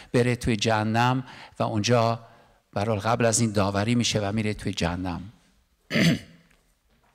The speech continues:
چون نجاتش رو نداره.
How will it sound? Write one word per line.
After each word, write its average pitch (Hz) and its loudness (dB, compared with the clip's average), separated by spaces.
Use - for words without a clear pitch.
چون 156 4
نجاتش 127 4
رو 85 0
نداره. 82 -4